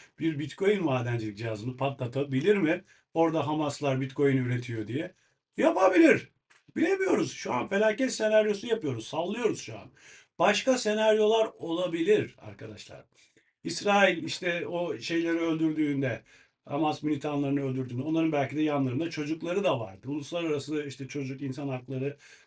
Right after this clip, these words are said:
bir tepki verebilir. Bir şey olabilir yani. Ve, e, işler sarpa sarabilir. Bir şey olmasını bekleriz. Her zaman böyle piyasa olumlu,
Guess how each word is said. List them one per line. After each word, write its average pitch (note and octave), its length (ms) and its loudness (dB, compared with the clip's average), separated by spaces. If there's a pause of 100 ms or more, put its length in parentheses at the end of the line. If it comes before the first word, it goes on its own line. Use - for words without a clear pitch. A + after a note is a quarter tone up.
(200)
bir E3 160 -4
tepki E3 360 -2
verebilir. C3+ 520 -2
Bir - 60 -8
şey C4 140 2
olabilir C#4 440 6
yani. B2 340 -2 (520)
Ve, G#3+ 120 4
e, D#3+ 300 -2
işler F#3 380 -2
sarpa E3 360 -2
sarabilir. D#3 680 -4 (800)
Bir C#4 60 6
şey A#3+ 280 2
olmasını E3 960 -2
bekleriz. C#3+ 640 0
Her A#3 320 2
zaman B2 520 -4
böyle D#3 300 -2
piyasa D3+ 400 -6
olumlu, D#3+ 600 -8